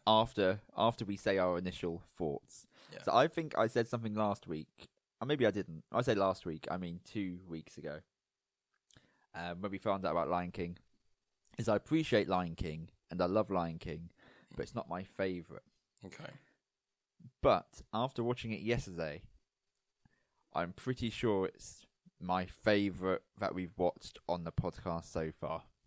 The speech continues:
Speaker 2: Okay.
Speaker 1: I think it's got overall, it's just, it's got everything, hasn't it, really?
Speaker 2: <laughs>
Speaker 1: Um, it's got great humour.
Speaker 2: Yep.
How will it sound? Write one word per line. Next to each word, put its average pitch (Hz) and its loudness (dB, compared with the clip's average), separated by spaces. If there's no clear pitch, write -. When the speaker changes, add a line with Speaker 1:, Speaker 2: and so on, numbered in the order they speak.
Speaker 2:
Okay. 214 -8
Speaker 1:
I 90 -4
think 90 -4
it's - -8
got - 0
overall, 107 2
it's 175 -4
just, - -4
it's - -8
got - -4
everything, 87 -4
hasn't 90 -2
it, - -8
really? 82 -6
Speaker 2:
<laughs> 127 -6
Speaker 1:
Um, 85 -6
it's - -10
got 78 -4
great 85 -4
humour. 120 0
Speaker 2:
Yep. 160 -6